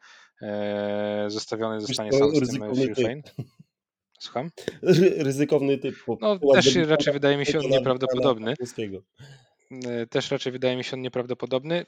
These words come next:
Speaker 1: y, z tym, że, no, jakby n-, niepodważalną przewagą może być ten Parachowski dla Śląska. I tylko to, że on jest większy od swojego rywala, nie znaczy, że łatwo będzie mu dograć piłkę i, i King to pokazał już w serii ze Stalą, że nawet jeżeli taki Durisic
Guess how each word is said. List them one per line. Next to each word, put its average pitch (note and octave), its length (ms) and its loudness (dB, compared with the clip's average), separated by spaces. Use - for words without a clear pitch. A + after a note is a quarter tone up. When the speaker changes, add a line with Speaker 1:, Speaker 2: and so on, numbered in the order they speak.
Speaker 1:
y, C3+ 260 -10
z - 120 -12
tym, D#3 160 -6
że, D#3+ 100 -2
no, D#3 140 -4
jakby C#3+ 280 -8
n-, C#3+ 260 -10
niepodważalną C3 640 2
przewagą A#2 400 2
może G#2 300 -4
być G2 160 -8
ten G#2 120 -18
Parachowski - 480 -14
dla - 120 -16
Śląska. - 400 -16
I A#2 380 -12
tylko G#3 400 -4
to, F3 120 0
że E3+ 180 0
on E3 140 -2
jest C#3+ 160 -2
większy C3+ 380 -2
od B2+ 80 -8
swojego C3+ 240 -4
rywala, B2+ 280 0
nie B2+ 100 -6
znaczy, A#2+ 240 -8
że A#2+ 240 -4
łatwo C3 320 -4
będzie B2 220 -8
mu A#2+ 120 -8
dograć A#2+ 300 -2
piłkę B2+ 340 -6
i, G#2+ 180 -4
i B2 460 -8
King B2+ 260 -8
to - 120 -4
pokazał A#2 420 -2
już A2+ 140 -6
w - 60 -10
serii A2 200 -6
ze G#2+ 120 -8
Stalą, A2 360 -4
że G#2+ 180 -6
nawet G#2+ 280 -4
jeżeli G#2+ 340 -4
taki G#2 240 -10
Durisic G#2+ 480 -8